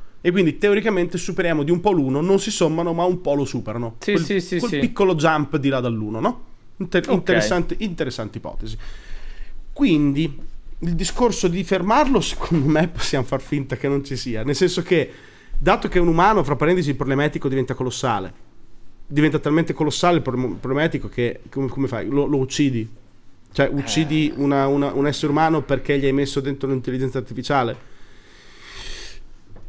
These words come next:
Speaker 1: Sì, lo puoi uccidere di nascosto, però di nascosto si può far tutto nella vita, quindi diciamo che eticamente sarebbe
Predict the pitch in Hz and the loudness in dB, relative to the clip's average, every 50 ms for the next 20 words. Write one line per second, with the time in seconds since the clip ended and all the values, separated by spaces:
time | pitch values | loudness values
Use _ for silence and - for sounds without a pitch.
0 | - - - - - - - - - 330 190 117 120 113 - 131 135 - - - | -16 -18 -18 -20 -18 -10 -4 0 2 2 2 0 -2 0 2 2 2 4 4 2
1 | 147 135 160 170 160 127 107 113 - - 196 147 120 - - 120 - 160 160 151 | 4 4 2 2 2 0 -2 -2 0 2 2 2 0 -2 -6 -2 2 2 2 2
2 | 143 - - - - - - - 127 131 135 127 120 - - 202 160 135 127 117 | 0 -2 -10 -14 -16 -18 -16 -10 -6 -2 -2 -2 0 0 0 0 0 0 -4 -6
3 | 110 110 131 - - 202 139 160 135 135 139 135 127 120 - 113 - 156 160 147 | -6 -6 -2 0 0 2 2 2 2 4 4 2 2 0 -2 -2 0 2 2 2
4 | 143 135 - - 135 139 135 - 160 151 - - 147 - - 165 143 - 170 - | 2 0 -4 -6 -6 -2 0 2 2 2 2 0 -2 0 0 0 0 0 -2 -4
5 | - 175 156 143 143 139 - - - - - 113 127 127 120 110 123 120 120 120 | -2 0 2 2 2 0 0 -4 -6 -6 -4 -4 -4 -2 -2 -2 -2 -2 -2 -4